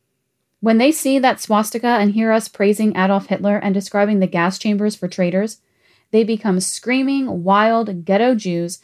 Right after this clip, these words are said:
who have eternally blown up their victories at the last moment by their insane passions of hate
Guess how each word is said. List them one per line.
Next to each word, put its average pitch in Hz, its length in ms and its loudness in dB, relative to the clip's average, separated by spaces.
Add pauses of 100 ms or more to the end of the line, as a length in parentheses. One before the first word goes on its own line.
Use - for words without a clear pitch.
(320)
who 240 80 0
have 240 140 2
eternally 233 540 -2
blown 190 360 0
up 214 140 -2
their 190 140 2
victories 175 480 -4
at 185 60 -16
the 185 100 -6
last 180 280 -4
moment 185 380 0 (320)
by 208 100 2
their 208 220 2
insane 208 480 -2
passions 185 440 -2
of 170 140 -6
hate 214 340 -6